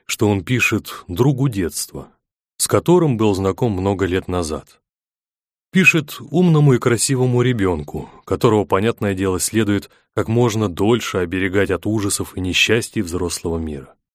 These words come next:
Ребенку, который за это время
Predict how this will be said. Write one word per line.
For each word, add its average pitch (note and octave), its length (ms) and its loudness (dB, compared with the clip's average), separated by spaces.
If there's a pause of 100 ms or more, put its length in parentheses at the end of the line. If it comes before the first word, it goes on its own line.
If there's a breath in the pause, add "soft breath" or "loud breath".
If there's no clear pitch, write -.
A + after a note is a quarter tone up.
(720)
Ребенку, D3+ 500 2
который A#2+ 420 0
за G#2 120 0
это G#2 240 0
время G#2+ 600 0